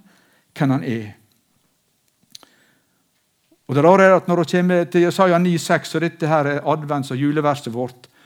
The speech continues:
ikke sant? Da er disse uttrykkene som handler om, om Gud Fader, det er på en måte også brukt om Jesus Kristus, han som skulle komme. "For et barn er oss født, en sønn er oss gjeven, herreveldet hviler på hans skulder.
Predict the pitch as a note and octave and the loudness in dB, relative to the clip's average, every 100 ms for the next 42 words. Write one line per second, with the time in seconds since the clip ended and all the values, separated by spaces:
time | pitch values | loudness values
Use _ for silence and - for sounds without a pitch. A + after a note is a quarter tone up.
0 | _ _ _ _ _ _ - C#3+ C#3 D#3 | _ _ _ _ _ _ -10 -8 -6 -8
1 | D3 E3+ E3 D#3 C#3+ D#3+ D#3+ D#3+ E3 D3 | -8 -4 -4 -4 -4 -4 -2 -4 -4 -6
2 | C3+ D#3 C3+ D#3 D3+ - D3 - C#3+ D3+ | -8 -8 -8 -6 -6 -8 -10 -8 -6 -6
3 | C#3 - D3 C#3+ C3+ C3+ C#3 C#3 D3+ C3+ | -8 -6 -6 -4 -6 -8 -8 -10 -8 -12
4 | C3+ _ _ _ C#3+ - B2+ C#3+ C#3 - | -12 _ _ _ -10 -10 -8 -8 -8 -8
5 | B2+ B2+ A2+ C3+ C#3 B2 - C#3 C#3 - | -8 -8 -6 -6 -6 -12 -12 -12 -12 -16
6 | G#2 - _ _ _ _ _ C#3 C3 - | -16 -18 _ _ _ _ _ -6 -6 -10
7 | B2 A#2+ A#2+ B2 A#2 G2+ B2 A2+ F#3 F3+ | -8 -8 -6 -6 -6 -6 -8 0 4 4
8 | D#3+ C#3+ D3 - D3 C#3 - _ _ _ | 4 0 -2 -4 -6 -6 -20 _ _ _
9 | _ _ C3+ C3+ - F#3 E3 C#3 C#3 C#3 | _ _ -4 -4 4 4 4 0 -2 -2
10 | C#3+ D#3 C3 C3+ C3+ D3 D#3 D#3 C3 C3 | 2 2 2 -4 2 2 4 2 0 0
11 | C#3+ D3+ A#2+ - C3 C3+ D3 A2+ A#2 A2+ | 0 0 -4 -6 -12 -8 -8 -8 -12 -16